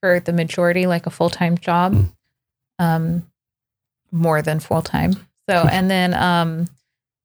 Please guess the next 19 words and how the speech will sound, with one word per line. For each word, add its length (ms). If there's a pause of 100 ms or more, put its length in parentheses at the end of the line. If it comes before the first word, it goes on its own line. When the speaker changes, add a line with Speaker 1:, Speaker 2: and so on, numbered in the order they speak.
(220)
Speaker 1:
in 120
the 140
afternoon, 480
having 280
family 360
time, 540
Speaker 2:
Mm. 180 (520)
Speaker 1:
walks, 640
nature 420
time, 680
it 100
really 260
helps 340
me 80
stay 240
balanced 520
to 80
have 460
that 340